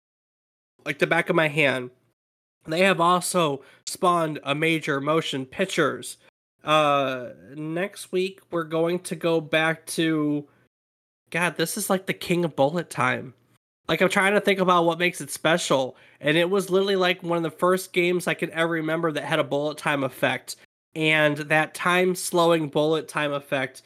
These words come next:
like, blew my mind the same way it did in movies with the, with The Matrix. But way back when, the first game in the Max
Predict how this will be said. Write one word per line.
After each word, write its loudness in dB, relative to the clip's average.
like, 0
blew 0
my 2
mind 2
the -4
same 2
way 4
it -2
did 0
in 0
movies -2
with -12
the, -8
with -4
The -6
Matrix. -2
But 0
way 2
back 2
when, 0
the 0
first 0
game 0
in -2
the -2
Max 0